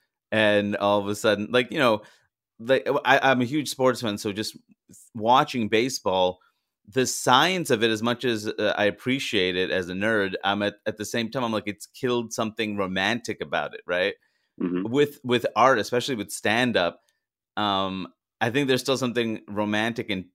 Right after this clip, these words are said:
Speaker 1: in that pain of, like, I really don't know.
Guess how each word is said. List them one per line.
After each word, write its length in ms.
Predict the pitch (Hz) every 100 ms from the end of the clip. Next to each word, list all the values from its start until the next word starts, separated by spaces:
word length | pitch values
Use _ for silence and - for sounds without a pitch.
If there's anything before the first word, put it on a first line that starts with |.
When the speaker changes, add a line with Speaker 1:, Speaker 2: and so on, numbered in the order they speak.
| _ _ -
Speaker 1:
in 160 | 104
that 220 | 104 98 -
pain 340 | 104 139 131
of, 100 | 95
like, 200 | 98 90 -
I 100 | 117
really 280 | 131 127 113
don't 280 | 107 95
know. 400 | 107 123 90 53